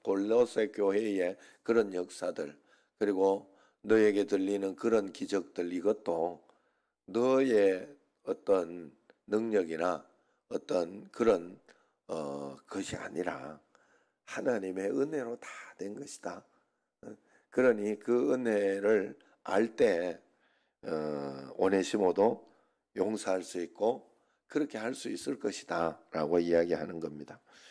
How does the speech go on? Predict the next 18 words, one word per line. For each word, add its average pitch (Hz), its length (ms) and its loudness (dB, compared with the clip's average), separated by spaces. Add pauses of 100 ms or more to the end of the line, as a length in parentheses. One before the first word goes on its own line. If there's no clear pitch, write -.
(580)
팔 127 160 4
절에서 131 400 8
십 131 240 0
절까지를 107 540 6
보면 98 560 4
바울은 107 720 6 (880)
옳은 143 320 8
일이기에 107 500 6 (120)
마땅히 107 520 4
명령할 113 640 6
수는 92 360 0
있지만은 78 760 -6 (560)
자신을 120 520 6
인격적으로 107 800 6
대해주신 95 680 2
하나님의 90 480 2
사랑 82 360 -2
때문에 90 500 -4